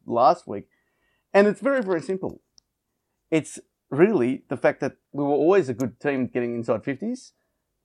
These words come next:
but we're now converting the inside fifties. We're getting forward half turnovers and forward half stoppages. These stats here, so forward half stoppages, uh, in twenty twenty, we were actually, we averaged twenty-one point two, and I think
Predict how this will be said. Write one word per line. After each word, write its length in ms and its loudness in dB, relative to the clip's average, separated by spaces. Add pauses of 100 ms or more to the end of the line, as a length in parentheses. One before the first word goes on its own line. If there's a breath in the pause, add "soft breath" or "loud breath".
(100)
but 80 4
we're 60 6
now 120 4
converting 420 0
the 60 0
inside 260 0
fifties. 400 -10
We're 100 -8
getting 220 -2
forward 380 2
half 340 2
turnovers 600 -4
and 100 -8
forward 220 0
half 160 2
stoppages. 540 -4 (640)
These 320 4
stats 360 -4
here, 300 -2 (580)
so 180 -4
forward 300 4
half 160 4
stoppages, 760 -4 (560)
uh, 260 4
in 140 -4
twenty 240 -2
twenty, 640 -6 (100)
we 180 -2
were 220 0
actually, 800 -4
we 280 -6
averaged 300 -2
twenty-one 340 0
point 220 -8
two, 320 -4 (420)
and 260 0
I 120 -4
think 380 -8